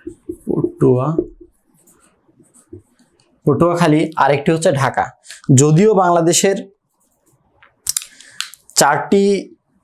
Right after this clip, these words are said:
আবহাওয়া কেন্দ্র রয়েছে, কিন্তু বাংলাদেশের আসলে আবহাওয়ার যে, বাংলাদেশের যে বিষয়টি, এটা হচ্ছে, আহ, প্রতিরক্ষা মন্ত্রণালয়ের, প্রতিরক্ষা মন্ত্রণালয়ের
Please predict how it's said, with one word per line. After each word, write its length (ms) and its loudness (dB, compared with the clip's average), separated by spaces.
আবহাওয়া 380 2
কেন্দ্র 280 2
রয়েছে, 580 0
কিন্তু 200 0
বাংলাদেশের 680 0
আসলে 420 0
আবহাওয়ার 760 -2
যে, 100 0
বাংলাদেশের 460 -2
যে 80 0
বিষয়টি, 480 0
এটা 220 0
হচ্ছে, 420 -4
আহ, 400 0
প্রতিরক্ষা 600 0
মন্ত্রণালয়ের, 880 0
প্রতিরক্ষা 1160 -2
মন্ত্রণালয়ের 1800 0